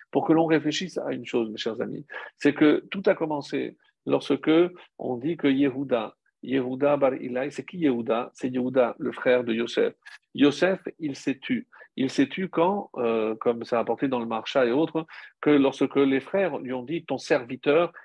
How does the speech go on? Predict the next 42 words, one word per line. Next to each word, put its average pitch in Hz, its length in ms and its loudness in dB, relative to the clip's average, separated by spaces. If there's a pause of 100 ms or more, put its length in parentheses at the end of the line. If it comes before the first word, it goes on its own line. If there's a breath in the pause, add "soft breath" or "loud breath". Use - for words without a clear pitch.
(120 loud breath)
il 131 200 -4
n'a 131 100 2
pas 185 240 0
dit 135 460 -6 (240 soft breath)
ce - 140 -2
qu'il, 139 460 -2
euh, 104 720 -2
il 110 160 0
aurait 110 160 4
dû 127 100 -2
dire, 147 160 2
non, 165 200 2
ne 120 80 -2
parlez 123 300 0
pas 160 140 0
comme 127 180 -4
ça. » 123 320 -2 (360 loud breath)
Euh, 123 260 0
c'est, - 180 -4
il - 140 -4
parle 135 200 2
de 120 60 -6
son 120 200 -6
père, 143 220 2
il 123 80 0
n'a 113 80 2
rien 117 200 -2
dit. 113 220 -4 (240 loud breath)
Et 120 80 0
lorsqu'il 143 600 0 (100)
aurait 131 320 2
dû 160 160 -4
se 180 140 0
taire, 175 260 0
il 143 100 0
a 135 60 2
parlé, 123 440 -4
il 123 280 -6
a - 60 -8
rapporté 139 420 -4
les 123 120 -2
propos 127 420 -4